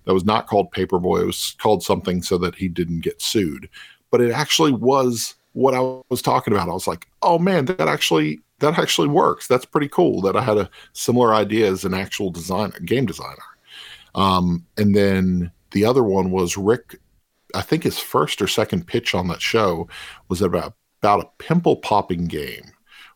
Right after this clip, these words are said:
where you had to pop the pimples on this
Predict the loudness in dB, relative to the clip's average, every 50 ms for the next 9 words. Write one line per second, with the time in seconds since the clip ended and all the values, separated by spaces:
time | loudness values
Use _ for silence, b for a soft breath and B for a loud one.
0 | B -2 0 0 0 0 0 0 0 0 0 -4 -8 -8 _ _ _ _ _ -2
1 | 0 0 0 0 -2 -8 -8 -8 _ -10 -4 -2 -2 0 0 0 -2 -2 -4 -8
2 | -8 -10 -10 -10 -10 -10 -10 -10 -12